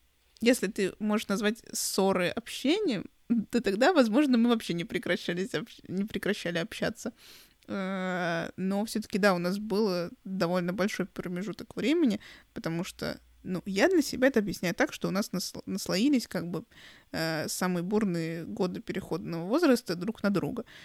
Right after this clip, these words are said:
И это просто было несколько лет, когда мы либо пытались сделать вид, что друг друга не существует, либо как-то,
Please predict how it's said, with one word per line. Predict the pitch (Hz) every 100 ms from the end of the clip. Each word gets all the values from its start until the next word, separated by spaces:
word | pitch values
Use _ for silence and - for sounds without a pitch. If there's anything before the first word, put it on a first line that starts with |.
| - -
И | 143 165 -
это | 208 -
просто | - 226 -
было | - 185
несколько | 170 170 - 185 165
лет, | 240 -
когда | 175 - 165 226
мы | 180 185 170 180
либо | 185 214 -
пытались | - - 170 214
сделать | - 165 -
вид, | 262 370
что | - 254
друг | 240 247 233
друга | 247 233 226 214 202
не | 202
существует, | 220 214 214 - 220 220 190
либо | 180 196 233
как-то, | - 185 -